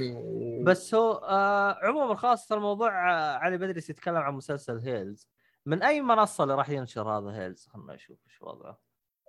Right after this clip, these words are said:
Speaker 2: هي-، حطيت هيلز طلع لي حذيان كعب وأنت بكرامة. أنا ما أدري، يلا. والله إنك جبت في أم، أمنا العيد.
Speaker 1: أنا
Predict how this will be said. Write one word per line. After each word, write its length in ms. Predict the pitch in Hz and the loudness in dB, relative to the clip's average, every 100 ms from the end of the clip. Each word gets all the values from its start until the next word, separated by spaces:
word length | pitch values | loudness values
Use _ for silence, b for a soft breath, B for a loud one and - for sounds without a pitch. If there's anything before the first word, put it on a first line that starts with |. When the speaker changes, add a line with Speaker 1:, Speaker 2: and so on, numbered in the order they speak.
| - _ _ _ _ _ _ _ _ - | -20 _ _ _ _ _ _ _ _ -4
Speaker 2:
هي-، 420 | 151 175 170 - - | 0 2 0 -6 -8
حطيت 420 | 156 - 185 180 | -4 2 2 4
هيلز 220 | 220 185 | 2 2
طلع 260 | 156 156 151 | 2 4 4
لي 280 | 143 131 | 0 -2
حذيان 460 | 113 127 139 127 107 | -4 -2 2 2 0
كعب 340 | - 113 87 92 | -2 -2 -2 -10
وأنت 160 | 98 | -18
بكرامة. 540 | - - 92 78 62 104 _ B - - | -16 -10 -8 -8 -10 -20 _ B -16 -4
أنا 140 | 185 170 | 2 4
ما 60 | |
أدري، 220 | 156 123 | 4 4
يلا. 560 | 123 127 127 127 127 - _ _ _ _ _ _ _ _ _ | 4 4 4 2 0 -2 _ _ _ _ _ _ _ _ _
والله 280 | 147 143 127 | 4 4 4
إنك 260 | 120 113 120 | 0 -10 -4
جبت 280 | 123 117 - | -6 -6 -8
في 260 | 127 120 | -4 -2
أم، 240 | 127 120 113 | -2 -4 -4
أمنا 520 | 127 127 113 101 87 | -4 -4 -4 -4 -6
العيد. 400 | 87 71 - _ _ _ _ _ _ _ _ _ _ _ _ _ _ _ - | -10 -12 -14 _ _ _ _ _ _ _ _ _ _ _ _ _ _ _ -10
Speaker 1:
أنا 600 | 127 135 131 123 113 107 | -6 -4 -2 -2 -4 -8